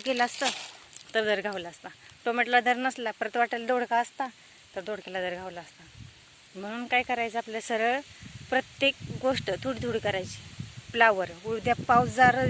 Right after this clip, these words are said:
जास्त झाला किंवा फ्लावरची आभाळामुळे जर आळी जास्त प्रमाणात झाली तर परत वाटायचं की आपण दुसरा कुठला तरी प्रकार केला असता तर त्यात पैसे झाला असता. त्यामुळे काय केलं, एका एकरात चार ते पाच प्रकार केला. चार प्र-, प्रकार करून पण काय केलं आहे की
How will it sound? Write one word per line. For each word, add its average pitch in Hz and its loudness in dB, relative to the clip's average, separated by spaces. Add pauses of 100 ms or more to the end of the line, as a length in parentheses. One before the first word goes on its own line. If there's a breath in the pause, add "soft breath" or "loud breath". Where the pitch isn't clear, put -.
जास्त 247 4
झाला 240 0 (1040)
किंवा - 8 (440)
फ्लावरची 247 4
आभाळामुळे 233 4
जर 233 0 (440)
आळी 220 4
जास्त 247 2
प्रमाणात 240 2
झाली 196 -2
तर 202 -6
परत 220 -2
वाटायचं 233 2
की 240 -4
आपण 233 0 (460 loud breath)
दुसरा 233 0
कुठला 247 2
तरी 247 0
प्रकार 240 2
केला 233 -2
असता 226 -4
तर 233 -2
त्यात 233 -2
पैसे 226 -2
झाला 185 -6
असता. - 0 (520 loud breath)
त्यामुळे 240 2
काय 262 6
केलं, 277 -2
एका 226 2
एकरात 254 0
चार 240 6
ते 254 0
पाच 240 2
प्रकार 214 -2
केला. 196 -10 (920)
चार 254 6
प्र-, 277 2
प्रकार 269 6
करून 277 0
पण 277 4
काय 277 0
केलं 254 0
आहे 240 -4
की 254 -4